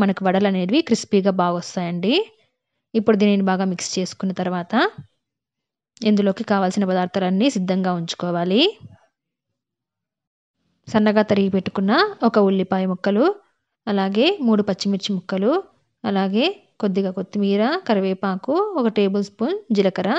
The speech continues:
ఇందులోకి వేసుకోవాలి. కొత్తిమీర, కరివేపాకుని సన్నగా తరిగి పెట్టుకోండి, అప్పుడే చాలా బాగుంటుంది.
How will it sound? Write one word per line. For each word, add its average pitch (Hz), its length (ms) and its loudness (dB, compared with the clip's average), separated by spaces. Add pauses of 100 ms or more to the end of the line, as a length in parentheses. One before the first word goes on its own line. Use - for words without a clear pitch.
(440)
ఇందులోకి 202 500 0
వేసుకోవాలి. 180 680 0 (1120)
కొత్తిమీర, 196 420 0 (100)
కరివేపాకుని 196 580 -2 (100)
సన్నగా 196 380 0
తరిగి 185 240 -4
పెట్టుకోండి, 185 460 -4 (120)
అప్పుడే 208 280 0
చాలా 190 180 0 (100)
బాగుంటుంది. 180 560 -2